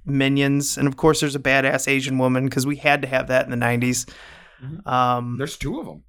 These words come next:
Speaker 1: There's two, yeah. They, they doubled down. So they've got this whole setup and everything like that. And we,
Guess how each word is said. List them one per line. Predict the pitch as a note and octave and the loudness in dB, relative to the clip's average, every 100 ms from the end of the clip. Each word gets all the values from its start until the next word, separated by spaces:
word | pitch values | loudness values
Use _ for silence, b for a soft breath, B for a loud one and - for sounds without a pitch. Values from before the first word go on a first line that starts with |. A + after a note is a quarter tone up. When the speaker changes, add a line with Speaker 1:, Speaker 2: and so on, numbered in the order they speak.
| - | -4
Speaker 1:
There's | D3 - | -2 0
two, | - E3+ A#3+ | 0 2 2
yeah. | C3+ C#3 D3+ A2+ | 0 -2 -2 -2
They, | A#2+ C3 C3 - | -2 -2 -2 -6
they | - C#3+ | -4 2
doubled | D3 C#3 C3 | 2 2 0
down. | D3 C3+ B2 A#2 b b b - | 2 0 -2 -12 b b b -6
So | - | 0
they've | F#3+ F#3+ | 2 4
got | A3 | 2
this | G#3+ G3+ | 2 0
whole | G#3+ | 0
setup | G#3+ G3 D#3 C#3 - | 2 2 2 0 -2
and | C#3+ | 0
everything | C#3+ D3+ D#3 D3 | 2 2 2 0
like | C#3 C#3 | 0 0
that. | C#3 C#3 C#3 | 2 2 0
And | C3 B2+ | -2 -2
we, | B2+ A#2+ A#2 | 0 0 -2